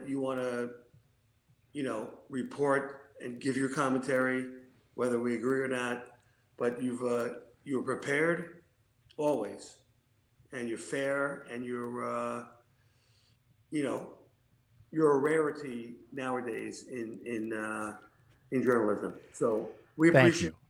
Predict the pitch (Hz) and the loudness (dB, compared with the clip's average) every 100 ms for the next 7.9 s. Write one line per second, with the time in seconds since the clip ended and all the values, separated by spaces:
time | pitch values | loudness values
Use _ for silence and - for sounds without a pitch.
0 | - 175 165 151 - - - _ - 180 | 2 2 4 0 -4 -14 -20 _ -2 0
1 | 190 185 180 - - - - 147 147 - | 0 -2 -2 -6 -14 -16 -6 -4 -4 -8
2 | 120 147 156 156 151 156 151 147 147 143 | -6 -4 -2 0 0 0 0 0 -2 -4
3 | 151 143 190 143 - _ _ _ - 139 | -6 -6 -6 -8 -12 _ _ _ 0 4
4 | 139 - 147 139 143 143 120 131 127 120 | 4 4 4 6 4 2 2 4 4 4
5 | 131 131 147 135 117 131 131 131 131 - | 2 2 0 0 2 0 2 2 2 2
6 | 135 131 127 117 123 143 147 151 127 135 | 2 2 2 0 4 6 6 4 4 4
7 | 131 156 151 170 196 190 185 254 311 | 6 8 10 8 8 8 10 10 8